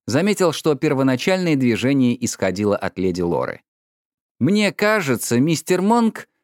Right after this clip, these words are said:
заявила леди Гленкора, — что кроме нас с вами здесь никто не знает, чего хочет». «Я счастлив оказаться в компании леди Гленкоры Паллизер,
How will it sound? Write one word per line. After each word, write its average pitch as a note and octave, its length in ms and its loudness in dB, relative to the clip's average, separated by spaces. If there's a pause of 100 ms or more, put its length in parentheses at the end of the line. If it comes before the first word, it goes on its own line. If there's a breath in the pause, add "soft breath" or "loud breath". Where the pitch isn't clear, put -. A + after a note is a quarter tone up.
заявила B2+ 440 2
леди A#2+ 280 2
Гленкора, — A#2 580 0 (280)
что - 200 -2
кроме G3+ 300 2
нас D#3 340 0
с - 80 -4
вами F#3 340 2
здесь E3 300 0
никто F3 380 0
не D#3 140 2
знает, C3+ 440 0
чего B2+ 300 0
хочет». - 480 -6 (640)
«Я D#3 300 2
счастлив D3+ 640 0
оказаться G#2 580 -2
в - 80 -8
компании G#2 640 0
леди G2+ 280 0
Гленкоры F#2 640 -2
Паллизер, B2+ 640 0